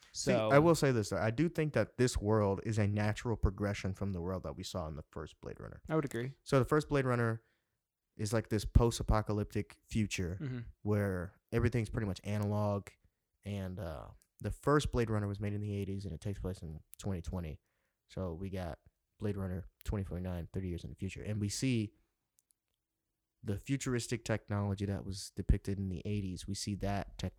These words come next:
Speaker 1: that technology thirty years in
Speaker 2: Right.
Speaker 1: the future. And, and, like, there is a, a bit of, uh, digital tech in there, but not, like, too much. It's still,
Speaker 2: Right.
Speaker 1: it
Speaker 2: It
Speaker 1: still has,
Speaker 2: feels,
Speaker 1: like, this
Speaker 2: feels like it's
Speaker 1: used,
Speaker 2: possible.
Speaker 1: this, this, like, Star Wars used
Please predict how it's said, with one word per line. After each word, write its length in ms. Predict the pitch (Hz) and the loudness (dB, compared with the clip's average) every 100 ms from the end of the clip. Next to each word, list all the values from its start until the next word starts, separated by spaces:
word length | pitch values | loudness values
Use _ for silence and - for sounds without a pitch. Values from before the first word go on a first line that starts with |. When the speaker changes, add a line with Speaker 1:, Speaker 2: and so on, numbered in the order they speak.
| - | 0
Speaker 1:
that 420 | 113 127 - - | 6 6 4 -2
technology 760 | - 104 101 98 98 90 87 - _ _ - - - - - | -6 -2 0 0 -2 -4 -6 -8 _ _ -18 -16 -14 -16 -2
thirty 220 | 127 113 101 | 2 4 4
years 440 | 101 98 92 - - | 2 0 -2 -6 2
in 60 | |
Speaker 2:
Right. 120 | 147 117 | 4 4
Speaker 1:
the 40 | |
future. 240 | 90 - - | 2 -2 2
And, 260 | 120 117 104 - - | 4 4 0 -8 -6
and, 160 | - 123 | 0 4
like, 160 | 120 - | 4 8
there 140 | 139 | 8
is 200 | 110 175 | 8 8
a, 140 | 180 - | 6 6
a 100 | 151 | 6
bit 180 | 156 170 | 8 6
of, 100 | 156 - - | 4 0 2
uh, 300 | 131 127 127 - - | 6 6 4 2 6
digital 320 | 147 143 143 | 6 8 4
tech 280 | - 139 143 | 4 4 4
in 140 | 139 | 2
there, 260 | 139 139 127 | 4 2 4
but 140 | 113 | 4
not, 240 | 107 123 - | 6 4 4
like, 160 | 107 | 0
too 180 | - 127 | 2 2
much. 240 | 104 101 98 | 2 2 0
It's 160 | - | -4
still, 280 | - 135 127 | 0 6 6
Speaker 2:
Right. 80 | 107 - - - | 6 0 -16 -6
Speaker 1:
it 60 | - | 2
Speaker 2:
It 80 | - | 4
Speaker 1:
still 160 | 143 | 8
has, 60 | 143 123 | 8 8
Speaker 2:
feels, 40 | |
Speaker 1:
like, 140 | 120 | 4
this 160 | 123 107 | 2 4
Speaker 2:
feels 240 | - 127 | 8 10
like 140 | 127 120 | 10 10
it's 80 | 117 | 6
Speaker 1:
used, 160 | - | 4
Speaker 2:
possible. 500 | - 170 165 143 - | 6 6 4 -4 -4
Speaker 1:
this, 240 | 131 120 - | 2 4 4
this, 280 | 127 120 - | 2 -2 0
like, 140 | 113 | 0
Star 400 | - - 131 135 | 0 4 8 8
Wars 480 | 123 123 120 113 107 | 8 8 8 6 4
used 500 | 104 110 117 113 104 | 2 4 6 6 2